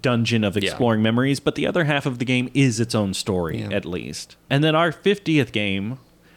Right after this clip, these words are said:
Speaker 1: which we just reviewed, like, yesterday, Wild Arms. What can you possibly remember from yesterday,
Speaker 2: Yeah.
Speaker 1: Russ?
Speaker 2: The arms weren't wild enough for me. I
Speaker 1: Uh,
Speaker 2: could have used with a little bit more wildness in my arms.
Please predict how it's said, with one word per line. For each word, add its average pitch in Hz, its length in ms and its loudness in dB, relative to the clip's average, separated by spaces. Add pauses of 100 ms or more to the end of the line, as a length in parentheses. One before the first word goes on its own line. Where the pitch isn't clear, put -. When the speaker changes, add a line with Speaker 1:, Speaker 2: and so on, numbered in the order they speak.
(160)
Speaker 1:
which 139 280 -2
we 127 380 0 (200)
just 135 480 2
reviewed, 131 540 4
like, 110 300 2
yesterday, 101 840 0 (240)
Wild 110 500 2
Arms. 67 520 -8 (220)
What 165 220 2
can 160 160 2
you 127 120 4
possibly 156 500 0
remember 127 340 4
from 123 220 0
yesterday, 87 600 -4
Speaker 2:
Yeah. 78 60 -4
Speaker 1:
Russ? 90 340 -4
Speaker 2:
The 101 140 -4
arms 95 380 0
weren't 80 240 -2
wild - 300 -10
enough - 240 -12
for - 160 -12
me. - 240 -10 (1300)
I 117 200 0
Speaker 1:
Uh, 104 60 0
Speaker 2:
could 113 100 0
have 98 120 0
used 92 540 -2 (100)
with 95 120 0
a 87 60 2
little 87 220 0
bit 87 240 -4 (100)
more 85 260 0
wildness - 560 -10
in - 120 -10
my 69 120 -8
arms. - 560 -10